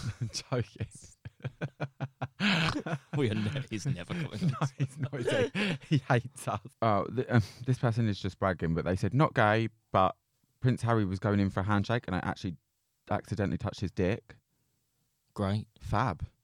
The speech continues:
Speaker 1: Fab. Oh, how are the crown jewels?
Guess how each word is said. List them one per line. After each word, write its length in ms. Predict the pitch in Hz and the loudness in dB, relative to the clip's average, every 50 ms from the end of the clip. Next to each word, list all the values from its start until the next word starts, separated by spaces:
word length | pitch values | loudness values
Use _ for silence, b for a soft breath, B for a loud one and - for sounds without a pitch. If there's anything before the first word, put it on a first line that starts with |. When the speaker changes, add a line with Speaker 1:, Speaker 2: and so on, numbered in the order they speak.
| _ b b b b b b b b b b b b | _ b b b b b b b b b b b b
Speaker 1:
Fab. 280 | _ - 117 123 113 - - | _ -10 -8 -8 -8 -8 -8
Oh, 120 | 110 98 - - | -10 -10 -10 -10
how 140 | - 95 92 | -8 -6 -4
are 120 | 101 127 139 | -4 -4 -6
the 80 | 120 | -8
crown 340 | - - - 95 85 85 85 | -6 -6 -4 -4 -4 -4 -4
jewels? 500 | - 87 82 85 85 85 87 - 117 | -4 -4 -4 -4 -6 -8 -8 -8 -6